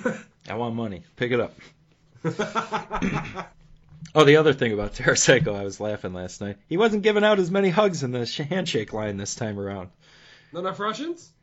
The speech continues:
Speaker 2: I guess not. He was throwing hugs out left and right, uh, against Chicago.
Speaker 1: <laughs>
Speaker 2: So, all right. Back to the East, uh, where we're so biased and, well, you're, are you East?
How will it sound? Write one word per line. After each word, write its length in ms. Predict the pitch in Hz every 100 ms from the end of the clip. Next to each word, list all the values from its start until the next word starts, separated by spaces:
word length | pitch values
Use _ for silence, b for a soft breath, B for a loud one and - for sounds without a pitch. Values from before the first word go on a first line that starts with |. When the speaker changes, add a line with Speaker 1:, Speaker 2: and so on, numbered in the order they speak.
| _ _ _ -
Speaker 2:
I 120 | 117
guess 240 | 160 170
not. 280 | 165 170 117
He 120 | 107
was 140 | 139 -
throwing 280 | 139 143 113
hugs 260 | 139 131 120
out 160 | 120
left 220 | 127 131
and 120 | 117 123
right, 240 | 127 104 -
uh, 120 | 98
against 340 | 98 113 110
Chicago. 600 | - 85 120 120 90 90 - _ _ b b b b b b -
Speaker 1:
<laughs> 960 | 131 147 - 156 - 139 - - 127
Speaker 2:
So, 440 | - - 98 98 95 _ _ _ _ _ _ - -
all 260 | 127 135 110
right. 220 | 87 73 - B - -
Back 300 | 131 127 127
to 200 | - 101
the 200 | 95 87 90
East, 540 | 117 113 - - - _ _ _ _ _ _ _ -
uh, 300 | 82 82 85 -
where 200 | 98 98
we're 140 | 92 90
so 260 | - 123
biased 600 | 98 95 98 98 - -
and, 200 | 80 82 - _ _ _ _ _ -
well, 240 | 104 98
you're, 240 | 107 131 110 _ _ _ _ -
are 120 | 107
you 160 | 151 165
East? 280 | 170 175